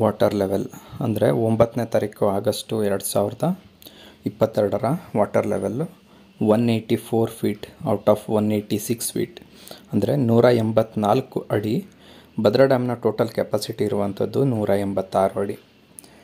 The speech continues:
ಸ್ನೇಹಿತರೆ, ಇವತ್ತು ಅಫಿಷಿಯಲ್ ಡೇಟಾ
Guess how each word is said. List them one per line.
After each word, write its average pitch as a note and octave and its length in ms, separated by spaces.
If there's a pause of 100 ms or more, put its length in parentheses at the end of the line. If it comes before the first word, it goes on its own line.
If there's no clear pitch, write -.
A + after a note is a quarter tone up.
(320)
ಸ್ನೇಹಿತರೆ, C3+ 380
ಇವತ್ತು C3+ 340
ಅಫಿಷಿಯಲ್ C#3+ 840
ಡೇಟಾ G#2 420